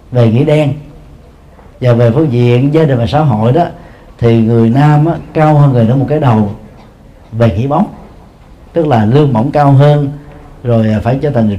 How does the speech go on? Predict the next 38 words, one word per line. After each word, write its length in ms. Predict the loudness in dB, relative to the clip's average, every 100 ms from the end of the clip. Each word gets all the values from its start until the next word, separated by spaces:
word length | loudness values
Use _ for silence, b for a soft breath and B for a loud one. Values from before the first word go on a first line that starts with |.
| -2
trụ 180 | 0 0
cột 200 | 0 -2 -2
của 80 |
gia 180 | -2 0
đình 180 | -2 -2
hơn. 240 | 0 -2 -2 B B B -2
Cho 60 |
nên 120 | 0 2
người 120 | 2
nữ 140 | 2
có 80 | -2 0
khuynh 160 | 2
hướng 380 | 4 4 2 0
là 220 | -2 -4 -6 B B -2
yêu 400 | 2 4 4 2 2
người 440 | 4 4 4 0 -8 -18 -20 -20 -20 -12
và 160 | -4 -2
lấy 420 | -2 0 0 0 0
cái 100 | 0
người 480 | 2 2 2 0 -6 -20 -8
giỏi 320 | -4 0 0
hơn 280 | 0 -2 2
mình, 260 | 2 2 0 B B B
thông 240 | -2 0 0
thái 200 | 0 0
hơn 240 | 0 0
mình, 260 | 2 2 0 B B B
lương 260 | 0 2 2
cao 140 | 0
hơn 260 | 0 0 0
mình, 280 | 2 2 0 B B -4
vị 220 | -2 2
thế 480 | 0 0 -4 -4 -4
xã 160 | -2
hội 380 | -2 0 -2 -4 B B B
lớn 200 | -2 2 2
hơn 180 | 2
mình 120 | -2